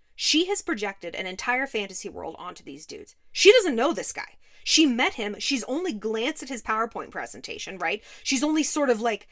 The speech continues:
had his commercial playing in the background. And she's decided she, like, likes him? No, no, no, no, no, no, no. She doesn't like, like him. She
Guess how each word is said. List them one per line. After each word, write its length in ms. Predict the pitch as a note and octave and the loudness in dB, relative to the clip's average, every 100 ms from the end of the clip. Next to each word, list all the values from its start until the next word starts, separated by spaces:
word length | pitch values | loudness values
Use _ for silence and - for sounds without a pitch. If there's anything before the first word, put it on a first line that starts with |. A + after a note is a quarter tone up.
| - | -18
had 260 | - B3 C4 | -2 2 2
his 140 | B3+ | 0
commercial 360 | - A#3+ A#3 A#3 | -4 -4 -2 -4
playing 300 | - A3+ G#3+ | -6 -4 -4
in 60 | G3 | -4
the 60 | |
background. 720 | G3 G3 A#3+ F#3+ C#3+ C3 G3+ - _ - - _ _ | 0 0 0 -4 -6 -6 -10 -14 _ -20 -20 _ _
And 160 | B3+ B3 | 2 4
she's 300 | - D4 A#3+ | 4 2 0
decided 500 | B3+ - G#3 A#3+ G#3+ | -2 -2 -2 -6 -4
she, 180 | - G3+ | -6 -6
like, 420 | E3 E3+ A3+ - | -4 -2 -2 -2
likes 340 | F4+ G4 - | -2 -2 -2
him? 100 | A4 B4 - _ _ _ _ _ _ - | -2 -4 -10 _ _ _ _ _ _ -10
No, 360 | A3 G#3+ F#3 | -4 0 -2
no, 120 | E3 C#3 | -4 -12
no, 120 | C3+ | -18
no, 120 | B2 | -20
no, 120 | - | -20
no, 140 | - - | -20 -20
no. 100 | - _ _ _ - | -20 _ _ _ -16
She 240 | - - F#4+ | -2 4 6
doesn't 360 | E4+ B3 - | 6 0 -10
like, 360 | E3 G3 A3 - | -6 -2 -4 -4
like 280 | G3+ F3 - | -4 -4 -6
him. 360 | G3+ G#3+ A#3+ - _ _ _ _ | -10 -10 -12 -18 _ _ _ _
She 440 | - - B3 G#3+ | -2 -2 -2 -6